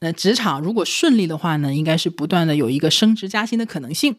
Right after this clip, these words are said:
就是你自己的收入和身价，或者说赚钱的能力是在增加的，对吗？第二呢，呃，如果说要买房，或者说要孕育下一代的话，都代表着你每年的固定支出是要增加的，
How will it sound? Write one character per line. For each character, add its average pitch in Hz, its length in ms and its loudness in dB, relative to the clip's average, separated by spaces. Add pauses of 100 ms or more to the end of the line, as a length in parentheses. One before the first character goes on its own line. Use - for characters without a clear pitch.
就 185 100 2
是 202 120 4
你 165 160 2
自 339 260 2
己 170 160 -6
的 139 140 -6
收 196 280 2
入 220 160 4
和 156 160 -2
身 214 300 2
价， 240 300 -2
或 185 80 -4
者 156 80 -4
说 190 100 -4
赚 254 240 0
钱 170 160 -6
的 175 100 -4
能 156 240 0
力 240 140 4
是 - 100 0
在 180 140 -4
增 220 180 2
加 247 220 2
的， 233 100 2
对 233 140 2
吗？ 240 280 2 (580)
第 294 100 0
二 381 220 4
呢， 294 320 2 (240)
呃， 185 120 -2
如 196 240 0
果 269 160 2
说 185 500 -4
要 190 180 0
买 185 160 -6
房， 143 420 -2 (160)
或 - 180 0
者 151 80 2
说 160 320 2
要 160 560 2
孕 175 240 2
育 160 120 0
下 254 320 -2
一 147 100 -4
代 156 180 -2
的 131 140 -10
话， 151 360 -6
都 208 220 2
代 220 240 0
表 180 300 -8
着 156 300 -4 (300)
你 170 180 2
每 175 240 4
年 147 260 -4
的 160 100 0
固 202 280 2
定 170 200 2
支 220 160 0
出 277 320 2
是 - 140 0
要 127 160 -2
增 143 240 -6
加 139 240 0
的， 135 160 -4